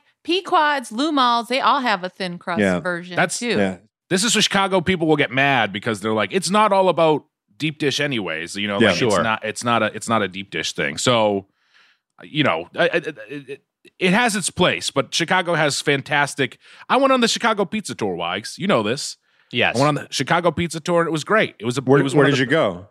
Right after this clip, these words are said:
Speaker 3: They took us, th-, th-, we went to the original Geno's. We went to, like, a, a bu-, a bunch of different places. We went to, uh, Paisano's, which is a place that, uh, Nick and I have talked about here where they, they,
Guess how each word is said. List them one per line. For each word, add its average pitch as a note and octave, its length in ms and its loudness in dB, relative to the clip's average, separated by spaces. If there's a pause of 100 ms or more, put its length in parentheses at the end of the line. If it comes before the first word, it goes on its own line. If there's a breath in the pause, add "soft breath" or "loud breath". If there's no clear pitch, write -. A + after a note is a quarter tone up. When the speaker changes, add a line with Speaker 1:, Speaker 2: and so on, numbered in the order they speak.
(840 loud breath)
Speaker 3:
They G3 100 0
took C4+ 180 -2
us, - 180 2
th-, E3 160 2
th-, D#3+ 160 -6
we E3 160 2
went G#3+ 200 0
to F#3+ 80 -6
the F#3+ 80 2
original F#3 340 4
Geno's. D#3 460 2
We F#3 80 2
went A3 180 0
to, A3 80 -2
like, F#3+ 140 2
a, D3+ 160 2
a C3+ 80 2
bu-, A2 200 -2
a C3 80 2
bunch D3 240 0
of C3+ 60 0
different A#2 240 -4
places. A2 260 -2
We B2+ 120 0
went C#3+ 220 0
to, C#3 220 2
uh, A#2+ 380 4 (500 soft breath)
Paisano's, D#3 880 0
which A2+ 320 -6
is A#2+ 240 -4
a A2+ 60 -2
place B2 320 -2
that, A2 260 0
uh, G2+ 100 -14 (100)
Nick B2+ 180 -4
and B2+ 80 -2
I A#2+ 60 4
have A2+ 100 2
talked A#2+ 220 0
about A2 200 2
here A2 140 2
where G#2 140 0
they, G#2 160 0
they, G2+ 320 -4